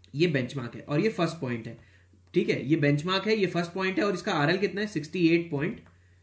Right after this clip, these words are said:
सिक्सटी एट पॉइंट टू थ्री थ्री, ये आपने देख लिया, सिक्सटी एट पॉइंट टू थ्री थ्री। उसके बाद आपने क्या किया, यहां पर स्टाफ रखा, अ, इंस्ट्रूमेंट रखा और फर्स्ट पॉइंट पे आपने क्या किया, बैक साइड लिया ज़ीरो पॉइंट फ़ाइव नाइन सेवन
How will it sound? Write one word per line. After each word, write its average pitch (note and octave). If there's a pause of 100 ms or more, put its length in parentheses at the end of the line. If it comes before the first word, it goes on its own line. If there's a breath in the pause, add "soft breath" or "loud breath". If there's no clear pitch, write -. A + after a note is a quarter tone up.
(140 soft breath)
सिक्सटी - (140)
एट D3+
पॉइंट D3+
टू B2+ (400)
थ्री - (460)
थ्री, - (340)
ये E3+
आपने C3
देख A2
लिया, A#2 (260 loud breath)
सिक्सटी F3+
एट E3+
पॉइंट E3+
टू D3+
थ्री C#3
थ्री। A#2+ (240 loud breath)
उसके G#3
बाद C#4
आपने B3+
क्या B3
किया, G#3+ (240 loud breath)
यहां E3+
पर A#3
स्टाफ G#3+
रखा, A3
अ, -
इंस्ट्रूमेंट G3+
रखा G#3+
और G3
फर्स्ट G#3
पॉइंट F#3+
पे G#3
आपने E3+
क्या F#3
किया, F#3
बैक D3
साइड F3+
लिया E3+
ज़ीरो D3
पॉइंट E3
फ़ाइव C#3+
नाइन D3
सेवन B2+